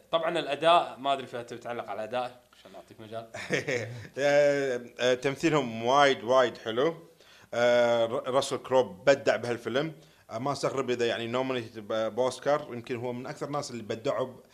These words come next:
Speaker 2: هالسنة يعني، فما استغرب إذا فاز بأوسكار على هالفيلم.
Speaker 1: أنا، أنا أتوقع هو راح يكون both nominated، لأن مثل شوشانك ريدمشن شلون both lead actors كان بالفيلم، أتوقع هالفيلم راح يكون يعني اثنيناتهم ممكن they're nominated together،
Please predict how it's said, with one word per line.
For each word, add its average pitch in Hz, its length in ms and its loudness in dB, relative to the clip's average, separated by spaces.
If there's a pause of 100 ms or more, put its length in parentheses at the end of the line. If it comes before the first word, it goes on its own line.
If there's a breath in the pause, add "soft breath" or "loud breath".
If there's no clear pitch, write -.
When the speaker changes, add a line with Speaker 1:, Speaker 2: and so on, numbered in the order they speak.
(480 soft breath)
Speaker 2:
هالسنة 143 400 0
يعني، 98 400 -6
فما 120 440 0
استغرب 139 320 -2
إذا 113 140 -2
فاز 147 300 6
بأوسكار 101 440 -6
على 92 260 -6
هالفيلم. 95 340 -12 (420 loud breath)
Speaker 1:
أنا، 175 340 0
أنا 156 240 -2
أتوقع 202 400 0
هو 170 140 4
راح 156 220 4
يكون 156 360 -6
both 180 160 0
nominated، 120 680 -2
لأن 123 460 0
مثل 151 240 -4
شوشانك 143 420 -2
ريدمشن 127 440 -2
شلون 117 320 -4
both 151 200 0
lead 131 300 -6
actors 120 460 -2
كان 107 180 -6
بالفيلم، 113 420 -8 (280 loud breath)
أتوقع 165 340 -2
هالفيلم 160 340 -2
راح 143 120 -4
يكون 139 420 -6
يعني 117 320 -10
اثنيناتهم 156 480 -2
ممكن 127 300 -6
they're 113 180 -2
nominated 117 640 -4
together، 104 280 -4